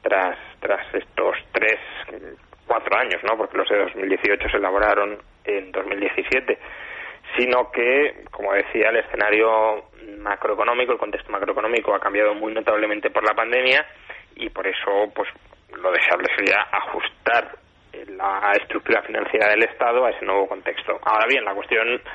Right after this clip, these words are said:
sigue siendo la misma de siempre. No basta con que sean unos nuevos presupuestos, tienen que ser unos buenos presupuestos, ¿no? O dicho de otra manera,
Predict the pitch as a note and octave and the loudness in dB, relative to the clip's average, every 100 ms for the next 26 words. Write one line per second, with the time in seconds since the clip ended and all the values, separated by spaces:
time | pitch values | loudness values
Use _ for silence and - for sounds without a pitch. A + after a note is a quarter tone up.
0 | - - - A#2+ A2+ A#2 A#2 A2+ A2 A#2+ | -16 -6 0 0 0 2 2 2 2 2
1 | G#2 G#2+ C3+ A2+ F#2 G2 - G2+ G#2 G#2+ | 2 0 0 0 -2 -6 -12 -16 -4 0
2 | A2 A2 A2 - B2+ A#2 G#2 G#2 A2 A#2+ | 4 4 2 2 0 2 0 0 0 0
3 | A2+ - A#2+ C3 A#2+ - - - G2+ - | 0 2 4 4 2 -4 -14 -10 -10 -12
4 | - G#2 G2+ G2+ A#2 A2 A#2+ - A2 A2+ | -12 -10 -6 -4 0 2 0 -4 -2 0
5 | D3 F#2+ - - - G#2 G2 G2 - - | 0 -2 -12 -8 -8 -6 -8 -12 -14 -10
6 | - - - - - - - - G2 - | -8 -8 -12 -10 -10 -4 -2 0 0 2
7 | F#2+ F#2 F#2+ A2 A#2+ | 2 2 2 2 2